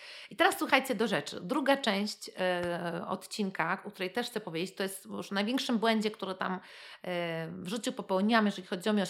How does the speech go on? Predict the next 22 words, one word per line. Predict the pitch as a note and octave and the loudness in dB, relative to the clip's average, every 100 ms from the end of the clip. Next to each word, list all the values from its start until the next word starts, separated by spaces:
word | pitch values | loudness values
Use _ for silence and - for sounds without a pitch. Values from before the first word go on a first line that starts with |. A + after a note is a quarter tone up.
| F#3 | -2
już | D#3+ F3 | -6 -4
wiecie. | G3 F3 A3+ | 0 0 0
A | |
teraz | G#3+ A3+ | -2 -2
powiem | - A3+ | -2 0
wam | A3 G3+ | 2 2
o | |
najmądrzejszej | G3 F#3+ F#3+ F3+ - E3 | 0 0 -2 -2 -2 -4
decyzji. | E3 - F3+ | -4 -8 -8
Oczywiście | C4 C4+ C4+ | -8 -4 -2
to | A3 | 2
był | G#3 | 0
kanał. | G#3+ F3 E3+ | 2 2 2
Już | F#3 | -2
mam | G#3 | 0
wrażenie, | G#3 G#3 A#3+ A3+ | 0 0 2 2
że | G3+ | 2
tam | G3+ G3 | 0 0
troszkę | A#3 A3+ A3 | -4 -6 -6
to | G#3 | -4
zajawiłam. | F#3 F#3+ F#3 F3 E3+ A3+ C4 - - - - - | 2 2 2 0 -2 -4 -6 -12 -14 -12 -14 -2
Y, | G3 F#3+ | 2 4